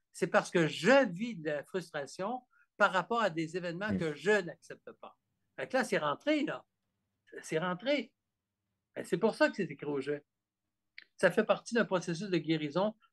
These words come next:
Speaker 1: de prise de conscience du cerveau et le, de, du fonctionnement du cerveau que changer le surstress psychologique en un stress biologique sous forme de maladie pour libérer mon cerveau de quatre-vingt-dix-neuf pour cent du stress dans une optique de survie de l'espèce.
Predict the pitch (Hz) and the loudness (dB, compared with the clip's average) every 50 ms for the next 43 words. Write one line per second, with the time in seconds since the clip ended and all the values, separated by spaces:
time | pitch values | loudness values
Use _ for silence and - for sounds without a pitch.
0 | _ - 160 151 156 - 214 233 226 190 185 165 165 160 151 - - 185 180 165 | _ 4 4 4 4 4 2 2 4 4 2 2 2 -2 -4 -2 0 0 0 0
1 | 143 143 - - 151 127 123 120 131 151 180 220 254 254 _ _ _ _ _ _ | 0 -4 -4 -2 -2 -2 -2 -2 2 4 4 4 2 0 _ _ _ _ _ _
2 | _ _ _ _ _ _ _ _ _ _ _ _ - 147 151 156 151 135 127 147 | _ _ _ _ _ _ _ _ _ _ _ _ 2 4 4 4 2 2 4 4
3 | 135 135 - 135 127 - - - 220 226 220 214 - 220 202 196 202 202 190 165 | 4 4 2 -10 -12 -12 -6 0 2 2 2 2 2 2 4 4 4 2 2 0
4 | 156 - - 156 139 135 143 165 190 220 226 - _ _ _ _ _ _ - - | -2 -2 -2 -2 0 0 2 4 4 4 2 0 _ _ _ _ _ _ -2 -2
5 | 147 139 - 190 170 160 160 185 196 180 151 156 - - 185 - - - 208 208 | 0 0 2 2 2 2 4 4 4 4 4 0 0 -4 -4 -4 -4 0 0 0
6 | 202 - - _ - - - - 175 165 165 160 156 165 185 190 - 147 143 147 | 0 0 -8 _ -16 -12 -8 -4 0 2 2 2 4 4 2 2 2 -2 -4 -2
7 | 147 139 - - - 208 190 165 156 165 156 156 156 147 147 165 170 165 - _ | -4 -4 -4 0 2 2 2 4 6 4 6 6 4 2 4 2 2 0 -2 _
8 | _ _ _ _ - - - 214 165 196 196 170 160 151 147 151 147 143 127 127 | _ _ _ _ -8 -2 -2 0 4 4 4 4 4 4 6 6 4 4 2 -4
9 | 127 143 185 208 202 208 - - 160 165 175 190 180 165 170 160 156 175 165 156 | -6 -6 -4 -4 -4 -6 -2 2 4 4 4 4 6 6 6 6 6 4 2 2
10 | 139 - - 151 135 135 156 190 190 175 147 147 - 151 143 - 160 151 151 147 | 0 -2 -4 -6 -4 0 2 4 4 4 2 0 -2 -2 -2 0 0 0 0 0
11 | - - 151 151 151 - - 131 - - 143 123 113 - - - - 202 226 226 | 0 2 0 0 0 0 -6 -6 -2 -2 -4 -4 -4 -8 -6 0 4 6 6 6
12 | 220 - - _ _ _ _ _ _ - 180 175 202 202 185 160 185 196 190 170 | 4 0 -10 _ _ _ _ _ _ 0 4 6 6 6 6 4 2 2 0 0
13 | - - - 196 170 160 156 - - 139 131 151 143 139 117 - - - - - | 0 -4 -6 -2 -2 -2 -2 -2 -4 -6 -6 -6 -4 -4 -6 -6 -8 -14 -18 -18